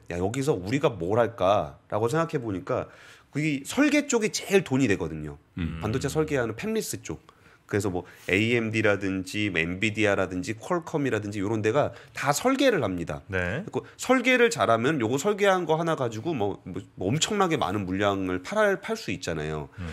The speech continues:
Speaker 1: 그리고서 돈 많이 들어가고 막 그 노동 집약, 아, 이거 노동이라고 표현하는 게 적합한지는 모르겠는데 뭔가 트라이 앤 에러를 되게 많이 해야 되는 공정 작업들이 있어요.
Speaker 2: 음.
Speaker 1: 그러니까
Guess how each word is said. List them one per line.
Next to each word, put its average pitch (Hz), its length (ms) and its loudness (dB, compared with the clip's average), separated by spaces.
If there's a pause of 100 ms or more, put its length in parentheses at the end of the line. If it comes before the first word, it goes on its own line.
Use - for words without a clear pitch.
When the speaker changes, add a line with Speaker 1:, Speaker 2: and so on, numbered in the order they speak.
(240)
Speaker 1:
그리고서 175 540 2 (160)
돈 165 160 0
많이 233 260 6
들어가고 185 540 2
막 - 360 -2 (120)
그 127 140 -4
노동 190 400 4
집약, 156 420 2 (160)
아, - 300 -10
이거 110 140 -6
노동이라고 165 460 2
표현하는 214 280 0
게 175 60 -2
적합한지는 160 720 -6
모르겠는데 95 680 0 (280)
뭔가 135 240 2
트라이 277 300 4
앤 262 100 2
에러를 208 300 4
되게 107 160 -2
많이 107 280 -2
해야 143 220 4
되는 101 200 0
공정 180 420 2
작업들이 113 440 0
있어요. 78 520 -6
Speaker 2:
음. 110 120 0
Speaker 1:
그러니까 80 140 -2